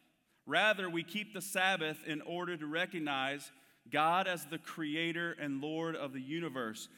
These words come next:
by leaving its operation solely to God. We do not work on this day so that we are reminded that the world's turning is not dependent upon us. I'm just gonna read that last sentence one more time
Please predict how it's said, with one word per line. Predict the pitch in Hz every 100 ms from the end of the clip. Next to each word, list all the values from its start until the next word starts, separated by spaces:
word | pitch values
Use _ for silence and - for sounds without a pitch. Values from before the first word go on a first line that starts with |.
| - -
by | 139
leaving | 135 151 180 190 185
its | 151 147 -
operation | 156 156 147 147 160 160 135 113 - -
solely | - - 156 156 151 147 - _ -
to | 135
God. | 131 131 107 87 - - _ _ _
We | 123 160 185
do | 190
not | 180 170 151
work | 165 165 165
on | 143 139
this | 139 135
day | - 139 135
so | 135 143
that | 131 127
we | 143 139
are | 135
reminded | 131 131 147 160 147 120 117
that | 123 127
the |
world's | 123 135 156 165 156 -
turning | 165 170 151 123 120
is | 113
not | 131 139 127
dependent | 139 - 156 139 123 110 - - _
upon | 117 120 113 113
us. | 104 95 - - - _ _ _
I'm | 113
just | 127 139
gonna | 135
read | 135 131
that | 123 113
last | 120 139 - - -
sentence | 143 143 160 -
one | 135 135
more | 127
time | 131 135 147